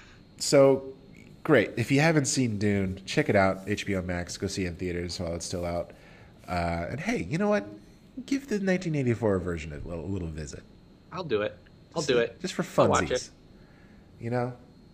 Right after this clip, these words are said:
Speaker 1: just to, I mean, I, I think it, I think it serves as, like, a great starting point for someone who wants to get into Dune.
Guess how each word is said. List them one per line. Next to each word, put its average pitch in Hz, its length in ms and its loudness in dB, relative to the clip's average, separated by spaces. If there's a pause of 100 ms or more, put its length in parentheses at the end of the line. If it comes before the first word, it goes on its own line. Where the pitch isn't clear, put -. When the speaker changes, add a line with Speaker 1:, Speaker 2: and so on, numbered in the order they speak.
(420)
Speaker 1:
just - 280 -8
to, 127 400 4 (520)
I 156 60 0
mean, 165 120 2
I, - 180 -2
I 170 180 2
think 175 260 0
it, 107 160 -2
I 120 100 -2
think 117 220 0
it 98 80 0
serves 92 280 -2
as, 80 120 -6
like, 82 100 -4
a 82 80 -4
great 85 500 -4
starting 80 520 0
point 71 240 -12
for - 100 -14
someone 71 260 -10
who 76 60 -14
wants 67 180 -12
to - 60 -10
get - 140 -10
into 64 180 -18
Dune. 60 260 -16